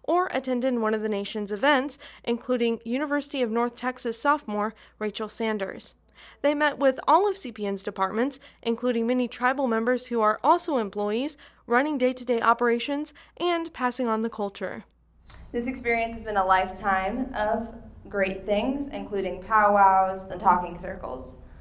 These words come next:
Speaker 2: This is my first year to ever be at Family Festival or a powwow. It was such a special time because I got to meet countless people that I would never have been able to meet except through this program.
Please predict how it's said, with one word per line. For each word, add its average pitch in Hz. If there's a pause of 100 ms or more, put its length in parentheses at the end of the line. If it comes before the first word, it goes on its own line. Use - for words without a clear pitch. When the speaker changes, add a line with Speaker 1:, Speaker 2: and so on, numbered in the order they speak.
(120)
Speaker 2:
This 202
is 202
my 196
first 196
year 196
to 190
ever 185
be 185
at 175
Family 180
Festival 311
or 208
a 214
powwow. 175 (420)
It 202
was 202
such 226
a 233
special 208
time 185
because 190
I 175
got 170
to 196
meet -
countless 196
people 269 (240)
that 202
I 196
would 196
never 185
have 226
been 220
able 196
to 196
meet 180
except 180
through 170
this 170
program. 170